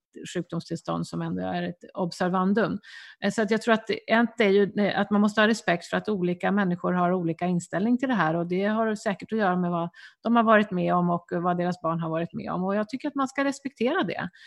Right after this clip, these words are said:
Eh, och det ger en bättre situation för de som är i skolan, eh, därför vi får färre elever om, om vi har de som är oroliga och kan få stanna hemma, för de kommer inte må bra i skolan. Eh, och deras föräldrar kommer inte må bra heller. Men, eh,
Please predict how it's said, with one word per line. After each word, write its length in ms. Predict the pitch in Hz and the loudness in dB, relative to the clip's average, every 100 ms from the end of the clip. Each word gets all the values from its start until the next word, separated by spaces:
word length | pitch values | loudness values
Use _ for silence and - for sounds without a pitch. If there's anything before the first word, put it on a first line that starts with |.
| - _ - | -20 _ -4
Eh, 140 | 101 | -2
och 280 | - 233 - | 0 -2 -4
det 400 | - 208 247 240 - | -6 -2 2 2 0
ger 400 | 208 208 226 240 | -4 0 2 4
en 360 | 240 226 - | 2 2 0
bättre 280 | 208 220 226 | 2 2 0
situation 480 | 226 233 220 220 220 | -4 -4 -4 0 0
för 100 | 208 | 0
de 160 | 214 214 | 0 0
som 260 | 214 202 - | 0 -2 -2
är 200 | 190 226 | 0 2
i 80 | 285 | 0
skolan, 540 | - 302 214 185 185 | 0 2 4 4 2
eh, 640 | 180 - 196 185 180 175 - | -2 -6 -2 0 0 -2 -4
därför 300 | 190 190 190 | -2 -2 0
vi 120 | 185 | -2
får 160 | 180 180 - | -2 -6 -2
färre 240 | 165 214 | 0 4
elever 480 | 269 226 180 165 180 | 4 4 2 2 0
om, 280 | - 185 180 - - | 0 0 -2 -4 -6
om 240 | 190 180 | -2 -2
vi 120 | 180 | -2
har 240 | 180 185 220 | 0 2 4
de 220 | 208 175 | 4 2
som 240 | - 180 | 0 0
är 140 | 180 170 - | 0 -2 0
oroliga 560 | 202 175 175 170 170 | 0 2 2 2 0
och 120 | 170 - | -2 -2
kan 140 | 170 | -4
få 80 | 175 | -4
stanna 240 | - 170 | -4 -2
hemma, 260 | 175 170 165 | 0 0 -2
för 80 | 185 | -2
de 120 | 175 | -2
kommer 160 | 214 269 | 0 0
inte 120 | 233 | 0
må 100 | 233 | 0
bra 220 | 180 208 | 2 0
i 40 | |
skolan. 480 | 254 311 202 147 185 - - - - | -2 -4 -2 -2 -4 -8 -16 -20 -6
Eh, 100 | 190 | -2
och 80 | 190 | 0
deras 220 | 190 190 | 0 0
föräldrar 300 | 196 180 190 | 0 0 0
kommer 200 | - 254 | 0 0
inte 160 | 254 214 | 2 0
må 100 | 214 | 0
bra 180 | 185 185 | 0 0
heller. 460 | 226 262 - - - - - - - | 0 0 -2 -4 -8 -20 -20 -14 -2
Men, 280 | 220 226 | 2 4
eh, 100 | 226 | 2